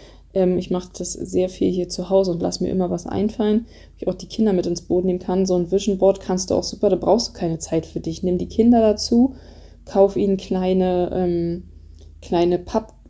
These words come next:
äh, Karten hier oder, jetzt komme ich grad nicht,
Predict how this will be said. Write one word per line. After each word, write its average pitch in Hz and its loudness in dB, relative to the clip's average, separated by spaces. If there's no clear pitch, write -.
äh, 190 4
Karten 196 0
hier 202 4
oder, 170 2
jetzt - -20
komme 180 -6
ich 175 -8
grad 175 -8
nicht, 175 -10